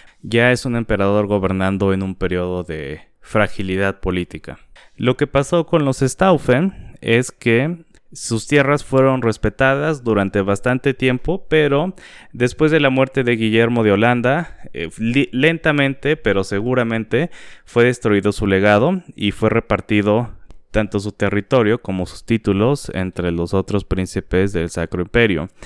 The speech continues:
Y el principal benefactor de este proceso va a ser el conde Rodolfo de Habsburgo, quien,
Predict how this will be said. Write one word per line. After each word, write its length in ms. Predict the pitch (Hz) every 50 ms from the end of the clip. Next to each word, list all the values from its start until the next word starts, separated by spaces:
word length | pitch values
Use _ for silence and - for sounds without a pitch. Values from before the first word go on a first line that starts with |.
| - - - - - _ _
Y 200 | - 165 170 165
el 100 | 160 147
principal 640 | - 123 113 113 110 - 127 113 - 127 131 135
benefactor 580 | 135 139 127 120 - 117 107 - - 113 113 113
de 100 | 113 113
este 160 | 110 - 113
proceso 580 | - 113 110 104 - 120 110 - - 117 113 101
va 120 | 101 98
a 40 | 104
ser 200 | - - 107 98
el 160 | 98 98 -
conde 340 | - 104 101 101 98 104 101
Rodolfo 460 | 95 92 87 90 90 90 - - 87
de 80 | 87 87
Habsburgo, 560 | 87 90 92 107 127 131 120 - 67 67 - _ - - - - - _ -
quien, 460 | - 151 151 151 156 160 170 - -